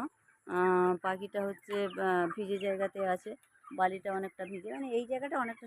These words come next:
শুকনো, কিন্তু ওই দিকটা, ওই দিকটা অনেকটাই ভিজে, যার কারণে অনেকটাই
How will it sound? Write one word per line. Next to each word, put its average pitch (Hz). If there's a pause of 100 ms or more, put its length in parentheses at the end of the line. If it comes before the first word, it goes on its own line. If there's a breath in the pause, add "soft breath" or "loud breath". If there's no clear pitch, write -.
শুকনো, 170 (460)
কিন্তু 202 (140)
ওই 214 (100)
দিকটা, 214 (260)
ওই 190
দিকটা 208 (100)
অনেকটাই 220
ভিজে, 165 (580)
যার 190
কারণে 196
অনেকটাই 196